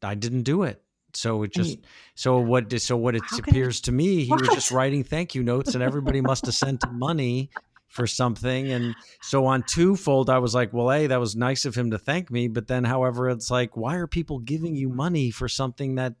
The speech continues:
Speaker 1: was just a thing that you did that really
Speaker 2: Oh.
Speaker 1: wasn't, like, I don't even understand that 'cause I never thought to give
Speaker 2: What
Speaker 1: him money. That's why I know I didn't give any. Um,
Speaker 2: Okay, what was the thing?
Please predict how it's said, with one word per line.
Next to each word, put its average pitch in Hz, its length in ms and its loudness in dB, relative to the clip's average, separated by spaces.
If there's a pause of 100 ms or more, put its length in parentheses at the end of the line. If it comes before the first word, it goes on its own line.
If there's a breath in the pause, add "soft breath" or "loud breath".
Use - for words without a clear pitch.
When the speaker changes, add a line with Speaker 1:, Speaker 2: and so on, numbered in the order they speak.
(120)
Speaker 1:
was 117 160 -4
just 127 340 -4
a 110 60 -8
thing 151 360 -8
that 139 100 -10
you 117 160 -10
did 139 520 0
that 123 220 -2
really 139 300 0 (300)
Speaker 2:
Oh. 131 100 -6
Speaker 1:
wasn't, 131 220 -6 (480 soft breath)
like, 131 140 0
I 147 40 0
don't 156 140 2
even 147 160 2
understand 165 640 2
that 110 160 0
'cause 104 120 -4
I 107 120 0
never 170 180 0
thought 202 340 2
to 131 60 -8
give 202 80 2
Speaker 2:
What 107 120 2
Speaker 1:
him 107 100 -4
money. 107 180 0
That's 139 220 0
why 127 120 0
I 120 40 -2
know 131 200 0
I 120 60 2
didn't 110 240 -2
give 143 180 2
any. 117 400 0 (460 loud breath)
Um, 117 320 4
Speaker 2:
Okay, 208 160 4
what 196 200 2
was 220 220 4
the 208 120 -2
thing? 185 460 -2